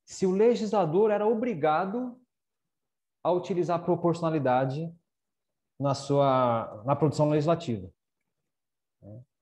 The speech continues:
Confesso que eu tenho um pouco de resistência a essa tese, para não dizer muita resistência, mas, mas eu acho que talvez um aspecto que possa ser positivo da proporcionalidade,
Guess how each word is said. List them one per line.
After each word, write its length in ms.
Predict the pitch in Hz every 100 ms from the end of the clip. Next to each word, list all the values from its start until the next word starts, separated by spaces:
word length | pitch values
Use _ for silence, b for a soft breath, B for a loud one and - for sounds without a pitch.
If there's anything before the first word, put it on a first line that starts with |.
| _ _ _ _ _ _ _ -
Confesso 320 | 196 214 208
que 60 | 214
eu 40 |
tenho 140 | 214
um 40 | 202
pouco 200 | 196 202
de 80 | 180
resistência 600 | 196 185 - 170 170 180
a 40 |
essa 160 | 170 190
tese, 600 | 165 156 135 101 92 - _ _ _ _ _ _ _ _ _ _ _ _ _
para 140 | 104 107
não 60 | 113
dizer 140 | 151
muita 300 | 165 175 175
resistência, 800 | 175 180 185 - 131 110 - - _
mas, 1080 | 123 143 180 196 156 110 101 - - - _ _ _ _ _ _ _
mas 800 | 120 127 156 170 127 104 - - _
eu 140 | - 131
acho 220 | 143 -
que 80 | 156
talvez 560 | 147 143 123 117 117 139
um 200 | 226 220
aspecto 600 | - - 127 113 - 110
que 100 | -
possa 400 | - 175 190 165
ser 160 | 160
positivo 680 | 139 139 123 107 - 147 139
da 80 | 113
proporcionalidade, 960 | - 110 113 104 98 92 120 123 98